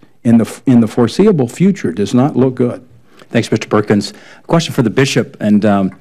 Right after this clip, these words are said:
Speaker 2: I say this in the context of having spent six years living in China back in the nineties. Uh, I was an expat with a Fortune twenty company there, launching operations, uh, to, to, uh, sell products into a Chinese market.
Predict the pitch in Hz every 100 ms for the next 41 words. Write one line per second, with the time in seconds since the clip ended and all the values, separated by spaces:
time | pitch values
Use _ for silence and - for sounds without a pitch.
0 | - 104 147 147 117 104 131 131 120 110
1 | 101 117 113 - 117 104 - 123 - 120
2 | 107 110 117 113 98 - 98 98 95 -
3 | - - - - 104 107 104 107 107 90
4 | 85 101 90 90 98 98 95 95 92 -
5 | - 110 101 - - 110 - 98 113 104
6 | 98 110 107 107 104 104 104 - - 107
7 | - 104 95 101 95 101 98 - 50 50
8 | - - - - - 98 92 90 - -
9 | - - - 107 113 104 95 - 101 98
10 | 98 101 101 104